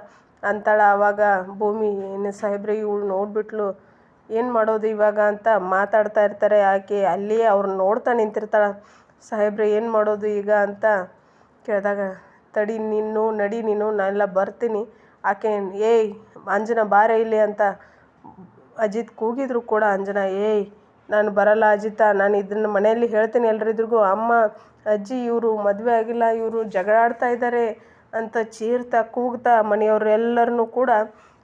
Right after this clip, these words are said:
ಸೇರಿಸ್ತಾಳೆ. ಎಲ್ಲರೂ ಅವ್ರ ಹಾಲಲ್ಲಿ ಬರೋ ಅಷ್ಟರಲ್ಲಿ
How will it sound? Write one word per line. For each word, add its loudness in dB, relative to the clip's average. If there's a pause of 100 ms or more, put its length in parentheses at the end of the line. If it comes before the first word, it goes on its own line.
(220)
ಸೇರಿಸ್ತಾಳೆ. 0
ಎಲ್ಲರೂ -4
ಅವ್ರ 0
ಹಾಲಲ್ಲಿ 0
ಬರೋ 0
ಅಷ್ಟರಲ್ಲಿ -2